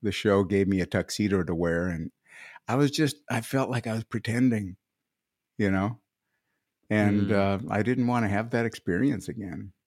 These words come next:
Speaker 1: So.
Speaker 2: Well, that's so interesting because wouldn't people say, "Well, acting is pretending"?
Speaker 1: Well,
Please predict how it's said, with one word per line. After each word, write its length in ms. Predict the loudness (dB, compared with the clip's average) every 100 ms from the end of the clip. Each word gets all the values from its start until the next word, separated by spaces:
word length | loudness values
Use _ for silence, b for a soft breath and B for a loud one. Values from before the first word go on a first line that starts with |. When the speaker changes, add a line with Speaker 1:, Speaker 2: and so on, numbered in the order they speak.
| _ _
Speaker 1:
So. 460 | -12 -8 -6 -6 -12 -18 _ _ 2
Speaker 2:
Well, 120 | 4
that's 220 | 4 0
so 180 | 0 2
interesting 360 | 0 -2 -2 -2
because 340 | 0 -2 -2 -10 -12
wouldn't 480 | -2 0 0 -2 -2
people 340 | -4 -2 -4
say, 580 | -2 0 0 0 -4 -8 _ _ _ _ _ _ _ -8
"Well, 240 | -6 -4 -4
acting 400 | -6 -6 -8 -6
is 140 | -8
pretending"? 640 | -8 -10 -8 -8 -8 -10 -14 _ _ _ _ _ B B B B B B B B B _
Speaker 1:
Well, 380 | 6 8 8